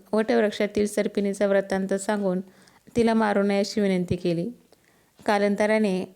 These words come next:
पद्मिनी नामक त्या सर्पिणीने एक अंडे घातले आणि तक्षकाची ती कन्या पाताळात निघून गेली. त्या अंड्यातून एक तेजस्वी बालक जन्माला. त्याचे रडणे ऐकून पत्रावळीसाठी वडाची पाने नेण्यास आलेला कोशधर्म नावाचा ब्राह्मण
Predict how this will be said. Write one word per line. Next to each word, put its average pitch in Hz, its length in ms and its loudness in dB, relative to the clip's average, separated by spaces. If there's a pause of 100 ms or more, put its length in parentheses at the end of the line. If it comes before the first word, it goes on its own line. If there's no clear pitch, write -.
(120)
पद्मिनी 214 360 2
नामक 190 260 2 (100)
त्या 196 100 4
सर्पिणीने 202 600 0
एक 196 320 -4
अंडे 190 300 0
घातले 202 420 0 (640)
आणि 202 160 2 (100)
तक्षकाची 220 640 0
ती 226 140 -2
कन्या 196 400 0
पाताळात 202 600 0
निघून 185 260 0
गेली. 170 300 -2 (880)
त्या 208 160 2 (100)
अंड्यातून 220 420 2
एक 220 180 -2
तेजस्वी 214 380 2
बालक 208 340 2
जन्माला. 202 480 2 (240)
त्याचे 202 280 2
रडणे 196 280 2
ऐकून 202 360 0 (240)
पत्रावळीसाठी 208 720 2
वडाची 190 360 0
पाने 196 300 -2
नेण्यास 190 380 -2
आलेला 196 400 0 (600)
कोशधर्म 247 560 4
नावाचा 202 400 0
ब्राह्मण 214 400 0